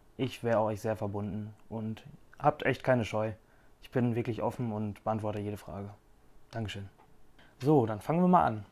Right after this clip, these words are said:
Die erste Frage ist von Marius. An dieser Stelle, Marius, liebe Grüße, ich hoffe, dir geht's gut. Schön, mal wieder von dir zu lesen. Ähm, wir haben zwar im Chat geschrieben, aber ich denke, dass natürlich die Frage auch, ähm,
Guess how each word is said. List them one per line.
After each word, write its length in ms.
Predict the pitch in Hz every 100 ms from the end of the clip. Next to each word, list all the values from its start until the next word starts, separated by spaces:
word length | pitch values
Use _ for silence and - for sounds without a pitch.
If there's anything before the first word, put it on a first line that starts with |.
| - -
Die 60 | -
erste 220 | 156 156
Frage 220 | 147 139
ist 80 | 139
von 120 | 131
Marius. 500 | 123 156 117 117 147
An 80 | 139
dieser 140 | 120 123
Stelle, 240 | 135 123
Marius, 460 | 123 131 117 - -
liebe 260 | 131 160 156
Grüße, 380 | 139 147 131 127
ich 140 | 123
hoffe, 180 | 139 131
dir 100 | 123
geht's 180 | 123 -
gut. 300 | 135 147 - - - -
Schön, 200 | - 147
mal 140 | 143 131
wieder 120 | 131
von 160 | 131 120
dir 100 | 131
zu 120 | 123
lesen. 420 | 127 131 127 147 - - - - - - -
Ähm, 260 | 117 113
wir 80 | 120
haben 120 | 131
zwar 200 | 127 131
im 100 | 127
Chat 240 | - 143 -
geschrieben, 420 | 139 - 143 139
aber 140 | 120
ich 80 | 110
denke, 240 | 120 123
dass 220 | 120 120 120
natürlich 340 | 107 123 120
die 100 | 117
Frage 340 | - 123 120
auch, 280 | 113 117 113
ähm, 320 | 110 113 113